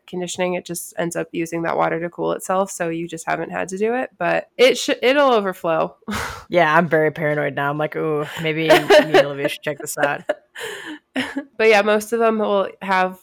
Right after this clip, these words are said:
Speaker 1: a little plug at the back. Uh, well, there's two plugs. There's one all the way at the bottom, which will drain whatever is in the pan currently. And then there should be another one somewhere that you could stick a hose to, and then you could just have it drain into, like, a,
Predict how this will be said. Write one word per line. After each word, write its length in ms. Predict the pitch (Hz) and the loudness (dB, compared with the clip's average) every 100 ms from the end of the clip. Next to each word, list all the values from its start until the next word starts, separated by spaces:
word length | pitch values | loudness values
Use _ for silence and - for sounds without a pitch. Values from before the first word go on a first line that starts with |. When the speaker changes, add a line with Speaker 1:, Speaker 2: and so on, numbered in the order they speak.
| _ | _
Speaker 1:
a 80 | 202 | -2
little 160 | 185 180 | 0 0
plug 300 | 190 185 185 | 0 0 -2
at 80 | |
the 80 | 180 | -6
back. 400 | 180 170 180 - - - - - | -2 0 -2 -6 -20 -20 -4 2
Uh, 160 | 196 190 | 4 6
well, 120 | 202 | 4
there's 180 | 202 202 | 4 0
two 160 | 220 | -6
plugs. 280 | 208 190 185 | -2 -2 0
There's 140 | 185 | -2
one 120 | 196 180 | 0 0
all 160 | 190 | 2
the 60 | 196 | 2
way 60 | 196 | 0
at 80 | |
the 80 | 196 | -2
bottom, 360 | 185 170 185 202 | -2 0 2 0
which 200 | 190 - | -4 -6
will 80 | 180 | -6
drain 340 | 180 175 175 | -2 0 0
whatever 320 | 175 175 175 | 0 -2 -2
is 140 | 175 180 | -4 -4
in 80 | |
the 80 | 170 | -6
pan 300 | - 175 165 | -4 -2 -2
currently. 520 | - 175 - 196 190 - | -4 -4 -2 -2 -2 -2
And 140 | 185 | -4
then 200 | 175 175 | -2 -4
there 120 | 180 | -6
should 220 | 180 185 | -6 -6
be 100 | 190 | -4
another 320 | 180 170 185 190 | -2 -2 -2 -2
one 180 | 196 | -4
somewhere 360 | 196 196 202 196 | -4 -2 0 0
that 100 | 160 | -2
you 80 | 180 | -8
could 160 | 175 | -12
stick 220 | - 170 170 | -12 -10 -8
a 40 | |
hose 360 | 170 160 175 - | -4 -4 -4 -6
to, 220 | 165 156 | -6 -4
and 120 | 156 | -4
then 100 | 156 | -6
you 100 | 160 | -8
could 100 | 175 | -12
just 160 | 165 - | -10 -6
have 160 | 160 | -6
it 80 | 160 | -6
drain 260 | 160 156 156 | -4 -4 -4
into, 220 | 170 139 | -8 -8
like, 280 | 131 - _ | -8 -12 _
a, 100 | - | -20